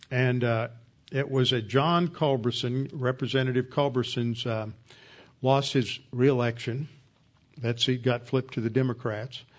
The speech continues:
And he had Ed Young, Pastor Ed Young from Second Baptist Church.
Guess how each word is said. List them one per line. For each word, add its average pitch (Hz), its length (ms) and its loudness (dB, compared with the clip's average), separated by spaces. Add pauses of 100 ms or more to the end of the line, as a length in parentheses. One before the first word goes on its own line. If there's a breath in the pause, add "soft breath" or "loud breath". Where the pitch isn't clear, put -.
(680 soft breath)
And 151 280 4
he 196 240 4
had 160 480 2 (160)
Ed 151 240 4
Young, 131 520 0 (120)
Pastor 139 400 -4
Ed 131 200 0
Young 120 280 -2
from 117 160 -10
Second 131 360 -4
Baptist 123 500 -4
Church. - 720 -4